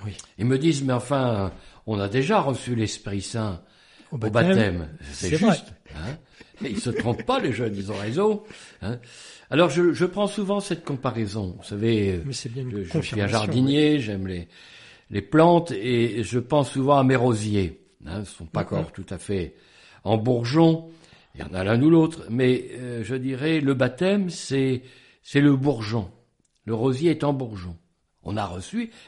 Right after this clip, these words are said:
Speaker 2: effectivement, l'Esprit Saint, mais il n'a, euh, le bourgeon qui va pas éclore en rose,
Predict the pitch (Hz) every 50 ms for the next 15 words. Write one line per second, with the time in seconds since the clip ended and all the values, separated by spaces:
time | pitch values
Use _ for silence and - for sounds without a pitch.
0 | _ 98 95 - 107 98 - - 92 120 175 101 107 208 - - - - _ -
1 | 110 107 - - 127 135 135 - - 190 151 127 131 127 127 123 120 - - -
2 | - - - - - - - - _ _ _ - 95 127 135 117 160 160 185 196
3 | 190 196 202 185 185 175 208 208 185 - 165 143 135 139 143 - 151 143 131 131
4 | - 139 147 151 143 135 117 107 117 117 117 120 156 214 254 262 247 233 185 131
5 | 120 117